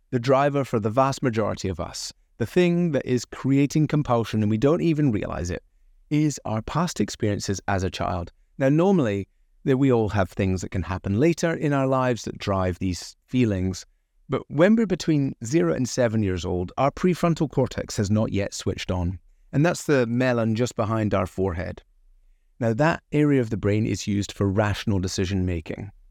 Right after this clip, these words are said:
Okay, so today, when somebody says, "You're an idiot," you're like, "Oh,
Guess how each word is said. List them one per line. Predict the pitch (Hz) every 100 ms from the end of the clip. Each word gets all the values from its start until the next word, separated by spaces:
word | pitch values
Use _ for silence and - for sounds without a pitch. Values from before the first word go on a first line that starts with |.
| -
Okay, | 104 104
so | 113 139
today, | - 147 247 - 123 - _ _
when | 143 143
somebody | 208 170 147
says, | 151 135 - _ _
"You're | 480 440
an | 427 427
idiot," | 427 339 226 - _ _ _
you're | 170
like, | 165 160 -
"Oh, | 262 -